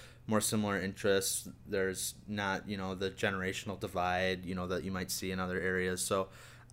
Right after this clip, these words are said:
I think it's an, an advantage. I think it can also be a disadvantage too. Um, I think it's hard to, for example, I think it's hard for the teachers in my school to see a twenty,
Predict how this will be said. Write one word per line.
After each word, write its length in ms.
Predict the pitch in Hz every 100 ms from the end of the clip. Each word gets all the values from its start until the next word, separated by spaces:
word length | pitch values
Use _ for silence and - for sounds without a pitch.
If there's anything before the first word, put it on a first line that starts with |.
| - - - -
I 80 | 170
think 220 | 180 208
it's 160 | 190 190
an, 100 | 139
an 320 | 127 - 120
advantage. 540 | 117 110 104 113 131 120
I 60 |
think 220 | 110 135
it 120 | 120 110
can 100 | 113
also 220 | 110 104
be 120 | 101
a 40 |
disadvantage 800 | 95 107 107 101 90 90 85 - -
too. 340 | 92 85 87 - - - - - _ _ _ _ _ _ _ _ _ _ -
Um, 560 | 117 120 117 117 117 117 - - - - - - - - - - -
I 100 | 135
think 320 | 151 143 139
it's 160 | 117
hard 480 | - 110 110 113 113 -
to, 380 | - 120 110 104 - - -
for 180 | -
example, 580 | 113 110 107 104 110 104
I 80 | 104
think 200 | 110 113
it's 160 | 107 -
hard 240 | 101 101
for 540 | - 107 101 98 95 -
the 100 | 107
teachers 420 | - 107 - 113
in 80 | 110
my 120 | 104
school 340 | 101 - 107 104
to 160 | -
see 340 | 98 - 98 98
a 80 |
twenty, 340 | 95 - 101